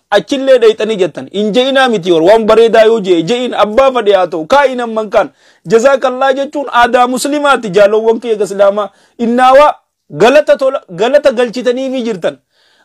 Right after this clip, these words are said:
Garuu ijoollee xixiqqoon ammaan tana ustaada ja'amuun tunis alaamaa qiyaamaatirraayi. Akkunumatti laayivii nama cufaa dhaggeeffattanii isa jaalawwan kiyya. Qalbiidhaan hin dhaggeeffattanii. Wa Rabbil Ka'aba ni yaadadha. Ustaadun Alfaadil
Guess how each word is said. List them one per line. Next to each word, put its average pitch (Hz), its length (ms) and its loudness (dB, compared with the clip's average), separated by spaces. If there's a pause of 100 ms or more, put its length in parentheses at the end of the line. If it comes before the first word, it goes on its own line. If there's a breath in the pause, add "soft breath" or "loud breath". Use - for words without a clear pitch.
Garuu 277 440 2
ijoollee 254 540 4
xixiqqoon 262 560 -4
ammaan 254 420 -2
tana 240 240 -4
ustaada 262 480 0
ja'amuun 269 520 0
tunis 269 300 0 (400)
alaamaa 226 560 2 (360)
qiyaamaatirraayi. 240 880 0 (640)
Akkunumatti 294 720 -2
laayivii 294 400 0
nama 277 240 -6
cufaa 247 320 -4
dhaggeeffattanii 240 720 -6
isa 233 160 -4
jaalawwan 214 480 0
kiyya. 175 240 -6 (160)
Qalbiidhaan 269 600 0
hin 233 120 -4
dhaggeeffattanii. 254 760 0 (400)
Wa 185 180 4
Rabbil 262 460 0
Ka'aba 254 300 -2
ni 254 220 -6
yaadadha. 196 460 -2
Ustaadun 247 560 -2
Alfaadil 240 540 -2